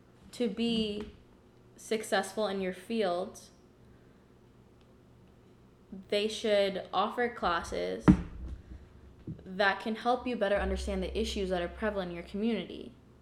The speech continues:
Because if I did not do this side research, I wouldn't know nothing. I wouldn't know that, you know, only one in four black people seek mental health treatment.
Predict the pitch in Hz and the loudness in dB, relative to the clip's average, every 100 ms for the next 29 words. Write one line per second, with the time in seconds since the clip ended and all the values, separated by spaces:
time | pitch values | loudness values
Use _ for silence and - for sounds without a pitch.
0 | - - - - - - - - - - | -20 -20 -20 -20 -20 -20 -20 -20 -20 -20
1 | - - - 262 254 254 240 - - - | -20 -20 -6 -2 0 0 0 -6 -14 -2
2 | 220 226 - 208 233 269 269 226 208 208 | 0 2 6 8 8 4 0 0 0 0
3 | 202 190 190 180 180 196 220 269 277 277 | 0 0 2 2 2 0 -2 0 0 -2
4 | - - - - - - - - - - | -12 -14 -18 -20 -20 -20 -20 -20 -20 -8
5 | - 196 185 180 170 165 147 - - - | 0 2 4 0 -2 -4 -6 -8 -4 2
6 | 220 247 226 208 196 190 185 180 180 - | 4 4 2 2 2 2 2 -2 -4 -12
7 | - - - - - - - - 196 190 | -18 -20 -20 -20 -20 -20 -20 -8 0 2
8 | 170 - 202 190 180 180 185 175 190 185 | 2 4 4 4 0 -2 -4 0 2 2
9 | 180 185 185 175 170 175 175 180 180 170 | 0 2 4 4 4 2 0 0 -2 -4
10 | - 165 165 - - - - - - 190 | -2 -4 -4 -8 -20 -20 -20 -20 -12 -2
11 | 190 180 180 185 175 - 190 165 156 - | 0 2 2 0 -2 0 0 0 -4 -6